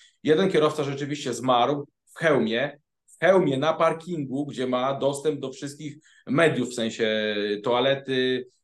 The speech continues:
ym, jest prąd, jest, jest jakieś ciepłe miejsce, jest jakiś bar i tak dalej.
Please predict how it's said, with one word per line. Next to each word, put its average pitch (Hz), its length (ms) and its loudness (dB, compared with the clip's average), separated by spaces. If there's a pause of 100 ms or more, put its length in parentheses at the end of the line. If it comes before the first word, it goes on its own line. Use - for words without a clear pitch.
(160)
ym, 110 340 0
jest 143 280 -2
prąd, 139 500 -2
jest, 127 400 -6
jest 127 240 -4
jakieś 123 240 -8
ciepłe 135 320 -2
miejsce, 139 400 -2
jest 107 160 -6
jakiś 120 220 -10
bar 135 340 4
i 127 60 -2
tak 123 160 -4
dalej. 117 440 0